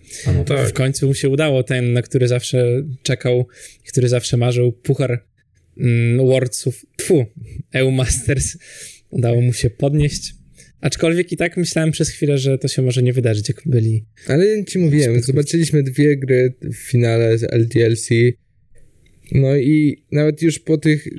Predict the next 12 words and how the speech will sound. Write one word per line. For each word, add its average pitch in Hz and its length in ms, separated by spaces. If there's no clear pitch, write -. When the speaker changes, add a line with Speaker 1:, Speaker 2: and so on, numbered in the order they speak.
Speaker 3:
tam 175 360
były 180 180
wygrane 170 420
tak 165 180
naprawdę 139 640
w 127 280
draftach. 117 480
Bo 143 440
L 180 160
D 180 80
L 170 160
C 165 160